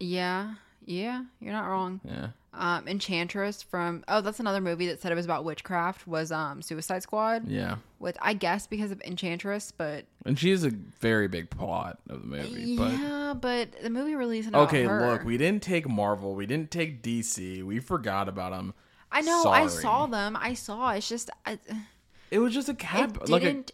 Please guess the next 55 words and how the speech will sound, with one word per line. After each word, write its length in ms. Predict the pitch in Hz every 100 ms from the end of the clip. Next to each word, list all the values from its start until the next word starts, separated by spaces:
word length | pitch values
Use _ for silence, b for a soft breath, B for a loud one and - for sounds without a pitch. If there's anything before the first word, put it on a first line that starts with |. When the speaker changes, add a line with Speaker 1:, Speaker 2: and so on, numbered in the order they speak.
| _
Speaker 2:
it 180 | - 160
Speaker 1:
ca- 40 | 165
Speaker 2:
wasn't 300 | 190 214 196
a 40 |
Halloween 720 | 143 127 131 127 107 107 101
type 260 | 104 104 123
Speaker 1:
you 120 | 98
Speaker 2:
witch. 180 | - 214
Speaker 1:
didn't, 280 | 254 262 - _ _ _ _ _ _
not 200 | 240 285
only 180 | 302 277
that, 200 | 220 180
you 100 | 190
didn't 300 | 214 262 220
see 320 | - - 214
the 120 | 196 190
full, 280 | - 190 185
like, 180 | 190 175
extent 460 | - - 175 175
of 80 | 175
her 160 | 185 175
powers, 760 | - - 185 - 175 - - -
really, 580 | - 175 170 151 123 -
I 100 | -
guess. 560 | 151 73 - - - - _ b b b b b b -
Speaker 2:
I 100 | 151
guess. 500 | 110 64 69 - - -
Speaker 1:
And 160 | 220
it's 160 | 226 220
just, 240 | 226 -
I 80 | 226
don't 140 | 226
know. 160 | 202 202
I 160 | - 196
didn't 200 | 233 233
consider 340 | 214 190 165
her 240 | 175 170 170
to 80 | -
be, 100 | -
like, 180 | 139 -
a 80 |
witch. 340 | - - - -
I 60 | 127
Speaker 2:
I 20 |
mean, 80 | 147
Speaker 1:
don't 80 | 156
Speaker 2:
you 60 |
see 160 | 160 202
it 40 | 131
in 40 |
Doctor 260 | 101 98 107
Strange, 480 | - 98 90 - -
and 100 | 104
he's 180 | 107
like 300 | 104 92 -